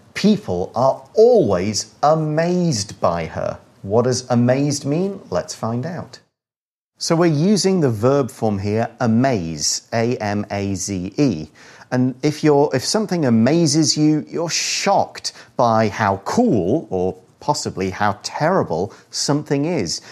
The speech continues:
You can't quite believe it. So you stop what you're doing in order to pay more attention. We can also use it in the adjective form,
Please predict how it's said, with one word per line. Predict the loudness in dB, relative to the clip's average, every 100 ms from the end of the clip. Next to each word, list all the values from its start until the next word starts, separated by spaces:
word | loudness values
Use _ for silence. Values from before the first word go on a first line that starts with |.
| -20 -4
You | -2 -2
can't | -6 -4 0 0 -4 -12
quite | -12 0 2 2 0
believe | 0 2 2 2 0
it. | -2 -8 -16 -20 _
So | 0
you | 2 2
stop | -2 0 0 0 0
what | 0
you're | 2
doing | 0 4 4 4 2 -4
in | -2 0
order | 2 2 2 0
to | 0 -2 -2 -6
pay | -4 0 2 2
more | 0 2 2 2
attention. | -2 -6 -2 -2 -4 -8 -10 -18 -20 -20 -12 -2
We | 0
can | 2
also | 2 2 2
use | 4 4 4 2
it | 0
in | 0 2 2
the | 2 -2
adjective | -4 -4 -4 -4 -6
form, | -4 -2 -2